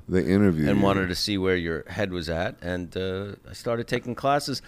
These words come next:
Speaker 2: and I had some good teachers. But really, what happened was, and I always tell people who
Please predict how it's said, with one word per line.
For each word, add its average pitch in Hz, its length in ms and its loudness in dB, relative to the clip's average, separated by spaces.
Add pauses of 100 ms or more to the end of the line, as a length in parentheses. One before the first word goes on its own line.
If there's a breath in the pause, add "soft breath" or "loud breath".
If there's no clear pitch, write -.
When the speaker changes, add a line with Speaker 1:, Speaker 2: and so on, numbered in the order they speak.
(460 loud breath)
Speaker 2:
and 143 160 4
I 143 60 8
had 170 160 6
some 165 140 0
good 160 180 0
teachers. 151 400 -2
But 156 180 2
really, 175 360 8
what 127 160 6
happened 123 360 2
was, 107 360 0 (360 soft breath)
and 113 140 0
I 120 60 4
always 127 240 2
tell 113 260 2
people 101 380 -4
who 95 240 -4